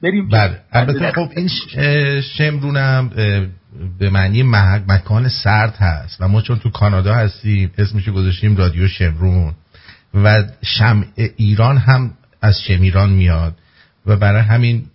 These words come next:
Speaker 2: اه، این اسم رو انتخاب کردیم، وگرنه زیاد به محلش ربطی نداره.
Speaker 1: خب داره برای ماها که خوب بود.
Speaker 2: بله.
Speaker 1: ما تمام اون دروازه هایی که داشتیم یکیش دروازهش خودت بود، دروازه شمرون.
Speaker 2: دروازه شمرون، بله، دروازه شمرون.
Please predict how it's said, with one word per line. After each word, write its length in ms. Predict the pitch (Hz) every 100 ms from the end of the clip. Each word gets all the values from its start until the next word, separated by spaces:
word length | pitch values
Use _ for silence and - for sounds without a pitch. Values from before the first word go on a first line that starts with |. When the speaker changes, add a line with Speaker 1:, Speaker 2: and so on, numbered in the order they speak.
| _
Speaker 2:
اه، 80 | 95 92 87
این 180 | 101 95 -
اسم 340 | 101 92 -
رو 60 | 98
انتخاب 380 | 90 - 98 87
کردیم، 320 | 95 92 95
وگرنه 560 | 92 90 92 95 104 107
زیاد 300 | 92 98 110
به 100 | 107
محلش 760 | 101 98 92 101 104 127 127
ربطی 320 | 117 120 117 123
نداره. 460 | 113 95 82 - - _ _ 117 131 - - 156
Speaker 1:
خب 440 | - 175 - 117 151
داره 260 | 180 220
برای 240 | 214 175 165
ماها 220 | 165 180
که 120 | 202
خوب 220 | - 214
بود. 160 | 269 233 - - -
Speaker 2:
بله. 400 | 107 110 95 98
Speaker 1:
ما 220 | 87 -
تمام 380 | - 165 156 180 196 -
اون 260 | 208 214 - _ _ _ _ _ 95 98
دروازه 680 | 127 139 139 - 143 147 143
هایی 240 | 143 214
که 120 | -
داشتیم 480 | 185 151 139 - 190
یکیش 420 | 175 202 226 233
دروازهش 520 | - 151 139 143 180 -
خودت 320 | 214 226 165
بود، 220 | 147 -
دروازه 400 | 117 107 123 131
شمرون. 420 | 135 123 113 98
Speaker 2:
دروازه 300 | 101 98 110
شمرون، 480 | 107 110 90 87 82
بله، 420 | 87 87 87 73 78
دروازه 340 | 78 76 87
شمرون. 340 | 90 87 76